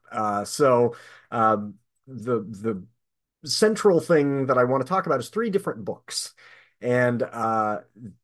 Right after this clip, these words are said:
those, those books have a relationship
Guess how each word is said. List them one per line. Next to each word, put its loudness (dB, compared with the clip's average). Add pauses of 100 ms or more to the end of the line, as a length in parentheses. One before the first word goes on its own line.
those, -2
those -2
books -4
have -2
a 4
relationship 0